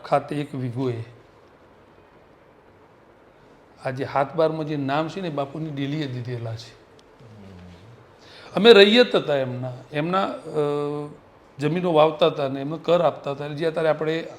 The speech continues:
હાલ એ સિસ્ટમ જ છે કે એ સ-, આપણે ઉપકાર નહોતા કરતા કર આપી અમે. અત્યારે અમારા પટેલોની જમીન બીજી જ્ઞાતિવાળાઓ આવે છે તો બાર મહિને આપણે જે નક્કી કર્યું હોય છે, કરે આપતા જ હોય છે.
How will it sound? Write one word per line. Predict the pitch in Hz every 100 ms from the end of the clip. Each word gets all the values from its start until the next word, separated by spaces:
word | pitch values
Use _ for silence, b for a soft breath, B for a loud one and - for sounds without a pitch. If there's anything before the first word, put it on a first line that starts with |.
| -
હાલ | 143 180 170
એ |
સિસ્ટમ | 196 196 175 208 190
જ | -
છે | 156
કે | 151 151 160
એ | 160 B B B -
સ-, | -
આપણે | 147 135 139 160
ઉપકાર | 160 190 185
નહોતા | 196 190
કરતા | 156 143 147
કર | 135 143
આપી | 135 131 170 170
અમે. | 147 135 131 120 - - - B B -
અત્યારે | 180 202 196
અમારા | 185 190
પટેલોની | 180 185 185 185
જમીન | 185 190
બીજી | 175 160
જ્ઞાતિવાળાઓ | 175 185 208 180 185
આવે | 202 190
છે |
તો | 170
બાર | 160 165
મહિને | 165 175
આપણે | 165 170
જે | 156 170
નક્કી | 160 151 175
કર્યું | 196 208
હોય | 147
છે, | 143
કરે | 156 190
આપતા | 208 214 240
જ | 156
હોય | 139
છે. | 123